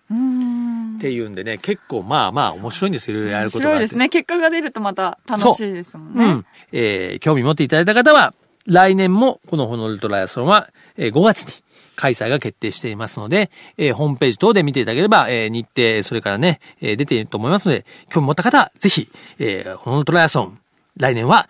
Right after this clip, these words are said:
Speaker 2: 一緒にチャレンジしましょう。よろしくお願いします。
Speaker 1: はい。
Speaker 2: クストスプレゼンツ、ナビカーズカフェ、オーナーの川西圭介と、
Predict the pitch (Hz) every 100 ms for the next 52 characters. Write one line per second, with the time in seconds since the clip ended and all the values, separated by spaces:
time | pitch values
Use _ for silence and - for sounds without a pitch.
0 | - - - 160 180 - 147 143 110 117
1 | 180 139 - - 202 110 87 - - -
2 | - - _ _ _ _ _ _ - 330
3 | - 220 - 185 151 120 - - - 131
4 | 139 208 214 175 165 147 113 - _ _
5 | _ _ _ 208 190 151 160 190 - 208
6 | 214 175 - 196 - 160 208